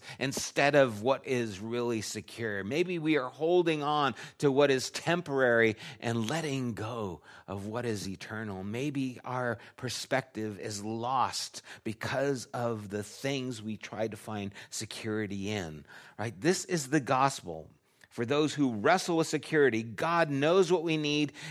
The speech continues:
and longs to provide it. Believe that. Discern where you don't, because that is the lie.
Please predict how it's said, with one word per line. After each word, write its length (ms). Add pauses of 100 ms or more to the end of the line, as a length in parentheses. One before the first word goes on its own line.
and 260
longs 520
to 100
provide 520
it. 120 (380)
Believe 640
that. 400 (1600)
Discern 720
where 240
you 300
don't, 580 (840)
because 400
that 340
is 300
the 140
lie. 500